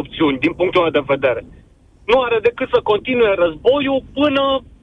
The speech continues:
nu știu, fie cum a zis ascultătorul de dinainte, o să iasă oamenii în stradă, fie o să câștige Kievul și își pune guvernul. Adică eu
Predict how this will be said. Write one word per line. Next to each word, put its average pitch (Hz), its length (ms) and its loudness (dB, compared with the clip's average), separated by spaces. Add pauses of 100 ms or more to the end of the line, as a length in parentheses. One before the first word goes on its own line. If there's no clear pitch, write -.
(680)
nu 494 60 4 (100)
știu, 311 160 -4 (200)
fie 247 160 2 (100)
cum 220 100 -4 (100)
a 208 40 -2 (100)
zis 202 160 -6 (260)
ascultătorul 196 640 0
de 190 140 0
dinainte, 180 440 2 (120)
o - 100 -2
să 202 60 -4 (100)
iasă 185 160 -2 (140)
oamenii 170 380 0
în 143 100 -6
stradă, 156 420 0 (920)
fie 294 280 2 (220)
o - 20 0 (140)
să 285 100 2 (560)
câștige 262 400 0 (140)
Kievul 254 540 -2
și - 80 -8
își - 200 -6
pune 262 180 2 (120)
guvernul. 175 500 0
Adică 170 200 -2 (120)
eu 208 80 2